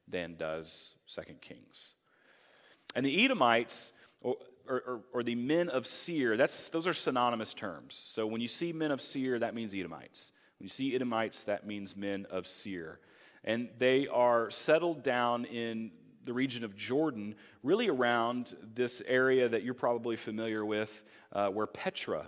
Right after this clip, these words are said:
would have been located. Um, and, and they had been in, uh, subjection to King Jehoshaphat.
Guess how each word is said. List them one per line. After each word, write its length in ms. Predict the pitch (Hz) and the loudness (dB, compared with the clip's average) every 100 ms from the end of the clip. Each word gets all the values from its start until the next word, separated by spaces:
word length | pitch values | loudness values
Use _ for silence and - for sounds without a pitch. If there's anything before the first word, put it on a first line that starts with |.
| - | -8
would 160 | 101 | -8
have 80 | 90 | -6
been 140 | 92 85 | -6 -6
located. 540 | 78 - 73 - - _ _ _ _ - | -8 -8 -10 -12 -20 _ _ _ _ -4
Um, 480 | 92 92 90 90 87 _ | 0 0 -2 -6 -16 _
and, 260 | 110 104 101 - | -4 -4 -4 -4
and 380 | 104 101 101 98 - _ _ _ - - _ _ - | -2 -2 -4 -10 -20 _ _ _ -20 -20 _ _ 0
they 280 | 120 131 | 6 8
had 260 | 123 123 110 | 8 4 2
been 260 | 131 131 131 | 0 0 0
in, 420 | 120 120 113 110 | -2 -2 -2 -4
uh, 280 | 107 101 95 | 0 0 -2
subjection 800 | - 107 127 131 - 175 185 202 _ - | -4 -2 0 0 -2 -6 -8 -14 _ -6
to 360 | 127 120 117 | -2 -2 -2
King 380 | 113 110 127 127 | -6 -4 -2 -2
Jehoshaphat. 720 | 113 107 127 - - 156 175 | -2 0 0 -2 2 2 2